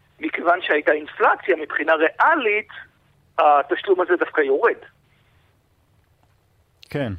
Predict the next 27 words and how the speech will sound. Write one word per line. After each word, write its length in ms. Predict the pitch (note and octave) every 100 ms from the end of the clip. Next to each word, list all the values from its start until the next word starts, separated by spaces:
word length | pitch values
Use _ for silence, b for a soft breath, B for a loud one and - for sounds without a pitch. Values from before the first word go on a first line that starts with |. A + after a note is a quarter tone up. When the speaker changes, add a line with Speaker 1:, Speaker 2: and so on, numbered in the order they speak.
| -
Speaker 1:
מבחינת, 420 | - - - E3 E3 - -
אם 140 | E3
אני 240 | D#3 F3+ F3 G#3+
צריך 140 | -
לחשוב, 260 | G3 G#3+ F#3
אם 120 | D#3+
אני 140 | G3+
מגדל 340 | A#3 G3 G#3 G#3+
תפוחים, 540 | F3+ - - A3+ E3+
ואתה 160 | B2+ D3
עכשיו 180 | - D#3+
שואל 180 | F#3
אותי 120 | E3+ C#3
כמה 260 | G#3 A#3
תפוחים 480 | A3+ F#3+ - A3 G3
אני 120 | D#3+
צריך 160 | G3 F#3+
למכור 540 | F3 D#3+ - G#3 F3+
כדי 220 | E3+ D3
לשלם 420 | C#3+ C#3 D#3 F3 F3
את 100 | D#3+
המשכנתה 500 | D3+ - C4+ - -
שלי, 360 | - B2+ C#3 - _ _ _ -
אני 120 | D3+
צריך 120 | E3+
לשלם 200 | - F#3 F3+
פחות 320 | - -